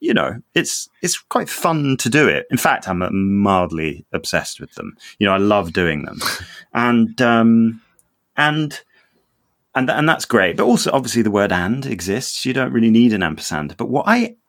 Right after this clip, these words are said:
Speaker 1: am not up for is the bad ampersand, which you quite often see as, like, a sort of, um, how to <laughs> describe that? You know,
Speaker 2: <laughs>
Speaker 1: like a, you know, like a kind of, um, those charity ribbons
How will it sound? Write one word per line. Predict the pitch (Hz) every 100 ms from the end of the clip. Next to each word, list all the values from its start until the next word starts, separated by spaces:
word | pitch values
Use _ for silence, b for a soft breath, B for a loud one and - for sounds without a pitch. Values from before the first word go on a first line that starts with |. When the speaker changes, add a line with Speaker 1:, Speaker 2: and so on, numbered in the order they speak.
| -
Speaker 1:
am | 156 151
not | 156 -
up | 98 -
for | - 98 82 80 -
is | 110 98 -
the | 113
bad | - 117 127 98
ampersand, | 107 117 101 - - - - - _ B B B B
which | 131 - -
you | 127
quite | - 151 135
often | 151 135
see | 113 - 123 110
as, | 101 101
like, | 98 98 104
a | 92
sort | - 107 101
of, | 101 98 92 - - _ _ _ _
um, | 120 113 110 113 110 113 110 _
how | - 151
to | 147
<laughs> | 135
describe | - - - 139 -
that? | 117 110 - B B 98 101
You |
know, | 143
Speaker 2:
<laughs> | 135 139
Speaker 1:
like | 151
a, | 147 B B
you | 208
know, | 269
like | 254 180 -
a |
kind | - 160 151
of, | 127 135
um, | 127 127 120 123 120
those | 135 -
charity | - 131 117 123 107
ribbons | 123 120 82 60 53 50 - -